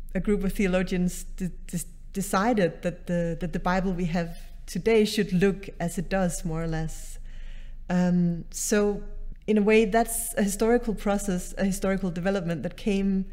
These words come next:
quite a bit later than when the texts themselves were written down, although it had probably developed over,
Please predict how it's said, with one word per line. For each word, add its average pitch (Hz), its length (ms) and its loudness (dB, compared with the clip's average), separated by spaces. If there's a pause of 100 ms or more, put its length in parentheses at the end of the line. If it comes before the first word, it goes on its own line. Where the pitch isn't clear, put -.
(1040)
quite 277 300 2
a 269 40 6
bit 220 220 2
later 175 500 2
than 175 220 2
when 175 160 2
the 175 80 -2
texts 190 340 -4
themselves 170 480 -4
were 165 80 -2
written 160 300 -2
down, 143 420 -4 (380)
although 175 320 4
it 160 100 0
had 170 160 0
probably 175 440 2
developed 180 680 2
over, 156 480 0